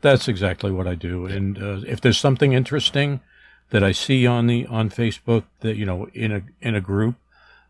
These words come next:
Speaker 1: um, I will respond, but I respond honestly. And, uh, but there's a lot of people out there that just, uh, I'm gonna call it, uh, rag on somebody.
Speaker 2: Mm-hmm.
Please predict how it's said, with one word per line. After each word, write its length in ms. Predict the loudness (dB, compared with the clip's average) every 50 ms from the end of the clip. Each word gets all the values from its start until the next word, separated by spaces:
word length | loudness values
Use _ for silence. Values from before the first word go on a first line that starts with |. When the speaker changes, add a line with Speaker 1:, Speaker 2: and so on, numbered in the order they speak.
| -10
Speaker 1:
um, 520 | -6 -6 -4 -4 -4 -6 -6 -6 -8 -8 -6
I 220 | -4 -2 -2 -2 -4 _ _ -2
will 200 | 2 4 4 4
respond, 640 | 4 0 -2 -2 0 0 2 2 2 2 0 -2 -2 -2
but 120 | 0 0
I 240 | 2 2 0 0 -4 -6
respond 460 | -8 -8 -6 -4 -4 -2 0 0 0
honestly. 640 | 0 0 0 -2 -2 -4 -6 -6 -2 -2 0 0 0
And, 360 | -2 -4 -6 -8 -8 -10 -10 -10
uh, 220 | -12 -12 -12 -14 -14 -8 -4
but 140 | -4 -2
there's 220 | 0 0 0 0 2
a 40 | 2
lot 160 | 2 4 4
of 160 | 2 -2 -4 -4
people 280 | -4 -4 -2 -2 0
out 160 | 0 0 0 0
there 220 | -2 -2 -2 -2
that 260 | -4 -6 -8 -10 _
just, 380 | -8 -8 -8 -8 -10 -12 -10 -8
uh, 240 | -8 -8 -8 -10 -12 -12 -10
I'm 100 | -6 -4
gonna 160 | -4 -4 -4
call 280 | -4 -4 -4 -4 -4
it, 160 | -6 -8 -10 -14
uh, 180 | -12 -12 -12
rag 400 | -6 -2 0 2 2 2 0 -2
on 200 | -4 -6 -2 0
somebody. 560 | 0 2 2 2 0 -2 -4 -6 -6 -8 -6
Speaker 2:
Mm-hmm. 400 | -4 -4 -4 -4 -4 -6 -6 -6